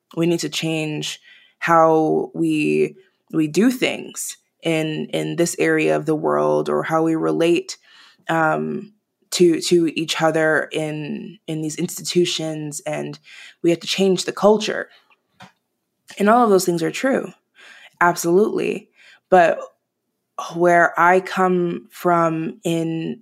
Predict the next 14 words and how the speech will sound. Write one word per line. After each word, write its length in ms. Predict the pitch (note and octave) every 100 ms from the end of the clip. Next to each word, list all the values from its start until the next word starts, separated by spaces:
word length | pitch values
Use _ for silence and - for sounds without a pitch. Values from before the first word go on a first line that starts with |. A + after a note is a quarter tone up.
| _
this, 420 | F3+ D#3+ - - -
this 160 | D#3 -
space 640 | - - F3 E3+ - - -
of 240 | F3 F3+
changing 380 | F3 D#3+ D#3+ D#3+
the 80 | D#3+
world 440 | D#3 D#3 D#3 D3+ - - - -
is 160 | F3 F3
recognizing 720 | F3+ A3+ F#3+ E3+ E3+ F3 E3
that 160 | D#3
the 60 | D#3+
systems 500 | F#3 F#3+ F3+ E3+ D3+
and 100 | D3+
cultures 760 | E3+ E3+ E3+ D#3+ D#3 D3+ -